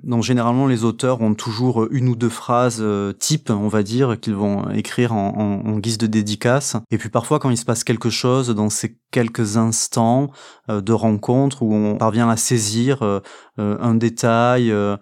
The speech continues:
ou que la personne va vous glisser un mot en particulier sur un aspect du livre ou de sa vie,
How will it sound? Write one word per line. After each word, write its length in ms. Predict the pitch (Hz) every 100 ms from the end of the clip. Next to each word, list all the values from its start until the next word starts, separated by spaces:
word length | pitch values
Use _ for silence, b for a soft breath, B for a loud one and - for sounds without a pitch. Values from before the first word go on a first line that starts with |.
| -
ou 140 | 107
que 120 | 113
la 60 | 113
personne 280 | 110 - 117
va 120 | 110
vous 120 | 104
glisser 380 | 110 110 - 127
un 100 | 113
mot 300 | 113 113 123
en 60 |
particulier 500 | 107 104 - - 110
sur 220 | 120 131 110
un 80 |
aspect 260 | 110 - 117
du 160 | 107 113
livre 360 | 107 123 117
ou 40 | 104
de 100 | 101
sa 200 | - 107
vie, 300 | 104 123